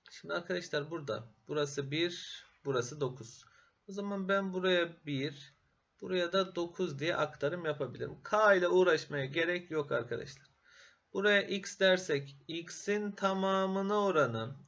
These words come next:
X bölü tamamında X artı on var. Eşittir tabanlar oranı üç bölü dokuz. Burada onu tam belirtelim. Bunları sadeleştirdik. Burası üç. İçler dışlardan üç x eşittir X artı on yaptı. İki x'imiz onsa X'i kaç olarak bulduk? Beş olarak bulduk.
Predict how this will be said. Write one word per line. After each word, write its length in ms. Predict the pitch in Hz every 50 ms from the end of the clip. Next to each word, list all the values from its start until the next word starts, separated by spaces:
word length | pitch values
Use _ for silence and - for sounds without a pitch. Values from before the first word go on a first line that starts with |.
| - _
X 300 | - 139 139 - - -
bölü 240 | - 135 135 143 139
tamamında 560 | 139 143 147 147 143 139 131 123 135 151 165
X 260 | 151 143 139 - - 147
artı 300 | 135 123 117 - - 127
on 220 | 135 135 123 107
var. 220 | 127 151 190 - - _ _ - - - _ _ _
Eşittir 520 | 139 139 139 147 156 143 - 196 185 185 -
tabanlar 540 | 180 160 160 165 165 170 170 175 175 175
oranı 340 | 170 165 160 156 160 175 180
üç 300 | 175 160 160 - - -
bölü 220 | 139 143 151 151 147
dokuz. 500 | 139 139 - 131 127 - - - - _ _ _ _ _ _ _ _ _ _ _ _ _ _
Burada 240 | 135 123 120 120 -
onu 280 | - 131 127 123 117 120
tam 240 | 127 123 120 123
belirtelim. 520 | 113 113 110 107 104 - 131 139 175 175 170
Bunları 300 | 180 185 190 190 185 180
sadeleştirdik. 800 | - 202 180 175 175 180 175 170 170 - 165 160 156 151 139
Burası 300 | 139 135 123 113 117 -
üç. 200 | 147 170 - -
İçler 360 | 156 143 - - 165 160 156 156
dışlardan 560 | - - - 175 175 175 180 143 117 120 - - - - - - _ _ _
üç 220 | - 175 175 - 175
x 200 | 165 - - 151
eşittir 420 | 143 139 139 135 - - 117 -
X 300 | - 135 135 139 - -
artı 280 | 170 165 160 160 - 180
on 120 | 185 190
yaptı. 560 | 180 147 110 98 - - - - - - _ _ _ _ - _ _ _ _
İki 320 | 143 139 139 - 180 180 180
x'imiz 460 | 170 - - 185 170 165 156 147 -
onsa 380 | 160 180 185 180 165 - 156
X'i 380 | 139 - 147 143 - - - -
kaç 220 | - 180 175 -
olarak 380 | 127 117 117 107 107 107 - -
bulduk? 300 | 170 180 208 190 - -
Beş 220 | 165 151 139 -
olarak 420 | 117 113 131 147 160 160 147 - -
bulduk. 220 | - - - -